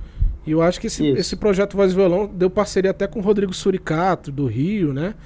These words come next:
Speaker 1: Como é que foi essa aproximação com ele? Como é que foi essa história, cara?
Speaker 2: Cara, a real é o seguinte: eu já tinha muita coisa composta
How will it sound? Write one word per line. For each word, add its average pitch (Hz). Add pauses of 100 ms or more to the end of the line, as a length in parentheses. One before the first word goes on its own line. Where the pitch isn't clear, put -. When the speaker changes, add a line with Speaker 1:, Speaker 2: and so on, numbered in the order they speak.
(360)
Speaker 1:
Como 156
é 208
que -
foi 254
essa 220
aproximação 180
com 147
ele? 143 (420)
Como 151
é 180
que -
foi 185
essa 170
história, 156
cara? 110 (1600)
Speaker 2:
Cara, 139
a 127
real 135
é -
o 165
seguinte: 143 (400)
eu 135
já 160
tinha 156
muita 147
coisa 165
composta 139